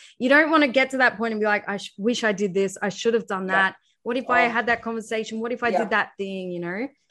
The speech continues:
Speaker 1: we
Speaker 2: Yeah.
Speaker 1: just gotta do it.
Speaker 2: I know we spoke about this in a previous episode, but something that, like, scares the hell out of me is just, like, regret.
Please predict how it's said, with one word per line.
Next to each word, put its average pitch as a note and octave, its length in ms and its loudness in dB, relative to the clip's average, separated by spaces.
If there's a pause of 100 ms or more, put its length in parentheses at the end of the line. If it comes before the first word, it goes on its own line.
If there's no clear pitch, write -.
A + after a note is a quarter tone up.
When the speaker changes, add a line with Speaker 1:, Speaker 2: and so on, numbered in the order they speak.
(140)
Speaker 1:
we F#3+ 100 -6
Speaker 2:
Yeah. F3+ 80 2
Speaker 1:
just - 120 -8
gotta E3+ 160 -6
do D#3 200 -6
it. D3+ 180 -8 (260)
Speaker 2:
I A3+ 120 4
know A#3+ 180 6
we C#4+ 100 2
spoke F#3+ 300 -4
about G3+ 180 0
this G3+ 180 -4
in F3+ 100 -10
a E3+ 100 -2
previous F3 420 -4
episode, E3 640 0
but F3+ 220 4
something G3+ 340 0
that, - 140 -8
like, F3 160 0 (320)
scares F3+ 580 2
the G3+ 100 -8
hell E3+ 240 -2
out E3 220 2
of D#3+ 80 -12
me E3 260 -8
is G3 220 -4
just, F3 260 -2
like, E3+ 440 2 (280)
regret. G3 540 4